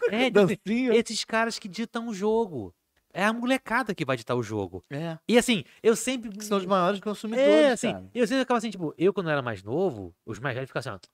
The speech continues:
Speaker 1: ó, "Essa, essa coisa, essas modernidades aí."
Speaker 2: É.
Speaker 1: Aí eu ficava assim, "Pô, esses velhos, eles não sabem de porra nenhuma." Aí eu já me peguei assim, "Esses novinhos aí", eu, "Não, não, não, não, não. Eles sabem do que estão falando."
Speaker 2: Sabe.
Speaker 1: Eu que sou velho palha.
Speaker 2: Porque eles tão ali consumindo
Speaker 1: É.
Speaker 2: mais, cara.
Speaker 1: Eu
Speaker 2: Quer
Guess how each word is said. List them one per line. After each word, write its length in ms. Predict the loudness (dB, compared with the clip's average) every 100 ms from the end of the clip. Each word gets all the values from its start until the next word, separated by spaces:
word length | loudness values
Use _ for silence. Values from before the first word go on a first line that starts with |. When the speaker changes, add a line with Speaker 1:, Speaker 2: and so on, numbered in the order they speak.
| -18
Speaker 1:
ó, 40 |
"Essa, 160 | -14 -12
essa 300 | -10 -8 -10
coisa, 320 | -6 -6 -6
essas 180 | -8 -10
modernidades 640 | -12 -6 -6 -2 0 0 0
aí." 240 | -2 -2 -8
Speaker 2:
É. 240 | -12 -10 -6
Speaker 1:
Aí 120 | -6
eu 40 | -4
ficava 220 | -4 -4
assim, 140 | -4
"Pô, 120 | 0 4 6
esses 320 | 4 -2 -12
velhos, 460 | -12 -6 0 0 0
eles 60 |
não 60 | -6
sabem 180 | -8 -10
de 60 | -10
porra 300 | -8 -8 -8
nenhuma." 340 | -10 -12 -12 -16 _ -14
Aí 340 | 4 6 6 2
eu 420 | 4 8 8 6 2
já 100 | 0
me 80 | 2
peguei 200 | 2 2
assim, 220 | 0 -6 -10 _ -4
"Esses 260 | -4 -4 -4
novinhos 380 | -2 -2 -4
aí", 80 | 0
eu, 240 | 0 0 -4 _ _ _
"Não, 200 | -12 -8
não, 140 | -6 -8
não, 120 | -6
não, 100 | -6
não. 240 | -6 -8 -14 _ _ -12
Eles 260 | -10 -10
sabem 300 | -4 -2 -2
do 80 | -6
que 60 | -10
estão 120 | -6
falando." 240 | -4 -2 -2
Speaker 2:
Sabe. 280 | -2 -4 -12 -18 _ -4
Speaker 1:
Eu 220 | 4 4
que 100 | 4
sou 140 | -2 0
velho 220 | 2 2
palha. 400 | 2 2 2 -2
Speaker 2:
Porque 180 | 0 2
eles 160 | 2
tão 140 | 2 2
ali 180 | 2 -2
consumindo 560 | -2 -4 -2 -2 2
Speaker 1:
É. 140 | 4 6
Speaker 2:
mais, 300 | 6 4 2
cara. 360 | 2 2 2 2
Speaker 1:
Eu 160 |
Speaker 2:
Quer 40 | 2